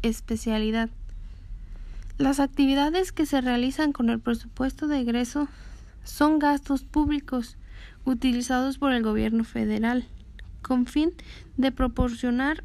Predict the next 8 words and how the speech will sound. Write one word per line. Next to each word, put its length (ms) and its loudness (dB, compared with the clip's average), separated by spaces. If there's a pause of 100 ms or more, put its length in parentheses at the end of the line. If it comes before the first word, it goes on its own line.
e 100 0
impartir 600 2
justicia, 760 -2 (720)
construir 600 2
carreteras, 880 0 (140)
así 260 2
como 340 4
viviendas, 840 2